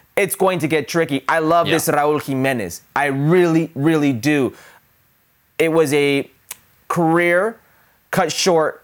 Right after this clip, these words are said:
Speaker 1: due to injury that we're starting to see come back. He's never been that player for the national team.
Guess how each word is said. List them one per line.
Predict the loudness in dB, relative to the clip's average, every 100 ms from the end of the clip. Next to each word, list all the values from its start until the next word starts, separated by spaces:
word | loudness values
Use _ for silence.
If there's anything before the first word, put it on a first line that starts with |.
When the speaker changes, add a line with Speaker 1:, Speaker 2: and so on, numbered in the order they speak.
| -10
Speaker 1:
due | -2 -2
to | 0 -2
injury | 0 -2 0 -2 0
that | -2
we're | 0 -4
starting | -2 -2 0 -2
to |
see | -2 0 0 -4 _ -4
come | -2 -2 -2
back. | -2 -4 -6 -20 -20 -20 -18 -14 -4
He's | 0
never | 2 2 0
been | 0 0
that | 0 -2
player | -2 0
for | 0 0
the |
national | 0 0 -2 -2 -2
team. | -2 -4 -4 -6